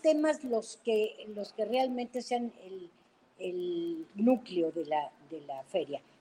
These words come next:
Uno es los cincuenta años del golpe de Chile, que creemos que a pesar de todo lo que se ha dicho y todo lo que se ha hecho,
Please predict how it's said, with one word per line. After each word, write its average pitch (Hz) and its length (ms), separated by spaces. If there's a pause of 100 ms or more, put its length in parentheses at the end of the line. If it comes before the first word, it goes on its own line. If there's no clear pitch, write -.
(120)
Uno 262 340
es 240 180
los 202 140
cincuenta 214 420
años 196 280
del 160 180
golpe 202 260
de 175 100
Chile, 240 280
que 202 120
creemos 185 460
que 170 180 (260)
a 175 80
pesar 208 360
de 214 140 (160)
todo 262 260
lo 226 160
que 196 80
se 214 140
ha 208 80
dicho 220 320
y - 160
todo 214 180
lo 208 120
que - 100
se 214 80
ha 208 60
hecho, 208 200